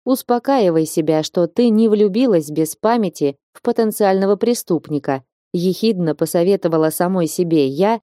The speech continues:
вскакивая следом за Фирсом. Наши лица оказались так близко, что я чувствовала кожей его дыхание, а в ушах отдавалось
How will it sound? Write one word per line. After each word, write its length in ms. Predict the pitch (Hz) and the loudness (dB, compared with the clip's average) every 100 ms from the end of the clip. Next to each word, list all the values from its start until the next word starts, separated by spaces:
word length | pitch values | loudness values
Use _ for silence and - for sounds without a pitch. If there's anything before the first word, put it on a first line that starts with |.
| _ | _
вскакивая 720 | - - 254 285 240 208 185 | -14 -4 -2 0 0 2 0
следом 500 | 185 165 170 185 165 | 0 0 0 0 -2
за 160 | 156 165 | -2 -4
Фирсом. 580 | - 143 135 143 127 123 _ _ _ _ | -2 -6 -4 -6 -8 -12 _ _ _ _
Наши 380 | 165 170 160 180 | -4 -4 -2 -2
лица 420 | 185 269 - 143 | 0 -2 -2 -4
оказались 580 | 139 151 151 175 170 160 | -4 -4 -2 0 0 -2
так 300 | - 170 143 | -4 -2 -2
близко, 520 | 143 190 247 - 151 - | -4 -4 -4 -8 -12 -12
что 220 | - - | -12 -2
я 220 | 190 202 202 | 0 2 0
чувствовала 760 | - 254 - 220 196 196 190 - | -2 -4 -2 -2 0 0 -2 -4
кожей 460 | - 269 196 165 | -2 0 2 0
его 340 | 160 151 175 196 | -2 -2 0 0
дыхание, 720 | 214 220 262 214 170 151 127 _ _ _ - | 0 -2 -2 0 0 -2 -4 _ _ _ -8
а 100 | 147 | -4
в 80 | 147 | -4
ушах 480 | 147 196 214 - _ - | -2 -2 -4 -6 _ -6
отдавалось 800 | 175 160 175 180 226 208 - | -6 -2 -2 0 2 0 -2